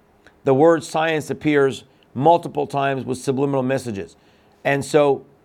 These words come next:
um, there was no mention, of course, he says, in the ad about the millions of cases of myocarditis in children and young adults, no mention of the female menstruation problems, the strokes, the blood clots, the dead athletes, and the many health issues that continue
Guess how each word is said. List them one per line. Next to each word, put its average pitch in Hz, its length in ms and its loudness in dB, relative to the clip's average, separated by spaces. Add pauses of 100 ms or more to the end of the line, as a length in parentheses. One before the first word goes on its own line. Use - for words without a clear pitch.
(1120)
um, 135 640 4 (100)
there 156 200 4
was 165 160 2
no 196 160 0
mention, 190 400 -2
of 151 120 -4
course, 147 300 2
he 147 100 -4
says, 139 400 0 (300)
in 147 100 -2
the 147 160 2
ad 151 160 6
about 143 260 0
the 135 80 -8
millions 202 460 -2
of 180 160 -6
cases 156 380 -4
of 147 80 0
myocarditis 139 920 2
in 135 140 -10
children 139 400 0
and 131 100 -4
young 135 220 -2
adults, 127 400 0 (240)
no 175 240 2
mention 196 340 -2
of 147 120 -2
the 135 60 -2
female 170 440 0
menstruation 143 640 -4
problems, 135 480 0 (240)
the 127 100 -2
strokes, 160 500 2
the 127 100 -6
blood 160 320 0
clots, 147 380 2
the 123 60 -10
dead 117 220 -4
athletes, 160 720 0
and 131 120 -4
the 123 40 -4
many 185 280 -2
health 165 280 -2
issues 143 340 -6
that 135 120 -4
continue 147 560 -4